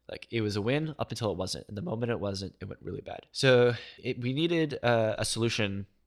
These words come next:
that was gonna be a universal win. So I started down that path of finding one that was a universal win. And,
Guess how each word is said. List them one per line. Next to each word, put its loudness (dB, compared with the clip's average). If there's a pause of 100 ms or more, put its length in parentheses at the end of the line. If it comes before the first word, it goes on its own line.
(260)
that -4
was -8
gonna -6
be -6
a -4
universal -2
win. -4 (160)
So -8
I 0
started -2
down -2
that -6
path -4
of -8
finding -6
one -4
that -4
was -6
a -6
universal -4
win. -6 (880)
And, 2